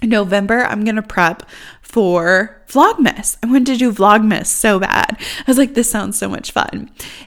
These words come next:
And as I sit here <laughs> recording this podcast, I hope my first day of Vlogmas is up. I really do. Um, <laughs> because right now, at this time, it is Thursday.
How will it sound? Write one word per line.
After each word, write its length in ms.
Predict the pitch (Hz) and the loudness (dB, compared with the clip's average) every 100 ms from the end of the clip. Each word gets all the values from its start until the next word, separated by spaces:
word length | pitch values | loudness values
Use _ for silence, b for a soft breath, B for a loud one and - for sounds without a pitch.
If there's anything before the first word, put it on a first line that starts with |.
| _ | _
And 580 | 262 262 254 254 269 254 - | 2 4 4 2 0 -2 -2
as 240 | 262 381 370 | 0 2 2
I 120 | 262 | 0
sit 260 | - 294 | 0 -2
here 340 | 233 208 277 277 | 0 2 6 8
<laughs> 60 | - | 10
recording 680 | 349 226 240 247 247 240 214 | 8 8 4 2 2 2 2
this 200 | 190 - | -4 0
podcast, 680 | 214 202 190 147 185 - B B B 262 | 0 2 2 2 0 -2 B B B 2
I 80 | |
hope 280 | 262 - 480 | 6 6 4
my 200 | 254 196 | 0 0
first 340 | 202 202 - - | 0 -2 0 0
day 320 | 165 143 - | 0 0 -2
of 160 | - 190 | -4 2
Vlogmas 540 | 190 165 180 165 - | 2 2 0 -6 -4
is 140 | 170 180 | -2 0
up. 260 | - - - - - - | 0 -2 -6 -6 -18 -4
I 40 | 220 | 0
really 280 | 220 226 196 | 4 2 2
do. 360 | 185 - 202 - B B B | -4 -8 -12 -16 B B B
Um, 360 | - 214 208 202 | 4 6 6 4
<laughs> 0 | |
because 540 | 262 - - 254 247 | 6 8 10 10 6
right 260 | 214 247 269 | 2 0 2
now, 560 | 339 311 185 185 262 359 | 2 4 6 4 2 0
at 140 | 196 - | -2 -2
this 180 | 202 | -4
time, 420 | - 247 175 190 202 | 0 2 2 0 -4
it 160 | 180 | -2
is 220 | 185 185 | -2 -2
Thursday. 1000 | - 233 269 233 - 165 147 175 302 - | -4 0 2 0 -2 0 2 2 0 -6